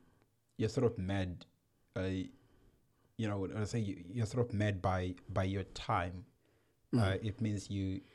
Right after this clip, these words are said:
Speaker 1: you, you know, with sort of the resources that you have and the gifts that you have,
Speaker 2: Mm.
Speaker 1: you know, you, you put out, you know, signals in the world,
Speaker 2: Mm-hmm.
Speaker 1: and then your world responds to you, um, and,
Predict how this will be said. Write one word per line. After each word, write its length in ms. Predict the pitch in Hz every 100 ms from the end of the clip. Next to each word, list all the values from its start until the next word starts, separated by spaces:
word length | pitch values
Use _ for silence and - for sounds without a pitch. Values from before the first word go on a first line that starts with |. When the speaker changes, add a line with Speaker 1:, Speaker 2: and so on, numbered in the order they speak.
| -
Speaker 1:
you, 420 | - 101 98 95 - _ _ _ - -
you 100 | 104 107
know, 80 |
with 180 | 101 98
sort 160 | - -
of 140 | 107
the 180 | - 95 -
resources 560 | 101 98 101 101 - -
that 200 | 95 -
you 80 |
have 240 | 92 98 98
and 80 | 92
the 60 |
gifts 340 | 92 110 104 -
that 180 | 98 -
you 80 |
have, 380 | 87 95 90 113 - _
Speaker 2:
Mm. 160 | 131 98 - _
Speaker 1:
you 140 | 107
know, 60 | 104
you, 260 | 95 - - _ _ _ -
you 180 | 113 101
put 240 | - 120
out, 180 | 98 95 - - - - -
you 140 | 104
know, 80 | 101
signals 560 | - 120 107 98 95 -
in 120 | 117
the 100 | 101 92
world, 360 | 87 104 151 - _ _ 123
Speaker 2:
Mm-hmm. 220 | 90 113 -
Speaker 1:
and 160 | 107 92
then 360 | 98 95 90 - -
your 140 | 104 98
world 360 | 104 101 95 -
responds 560 | 101 95 - 117 117 117
to 140 | -
you, 320 | 92 90 95 165 - - - _ _ -
um, 560 | 95 92 92 90 87 101 _ _ _ - _
and, 400 | 104 92 92 90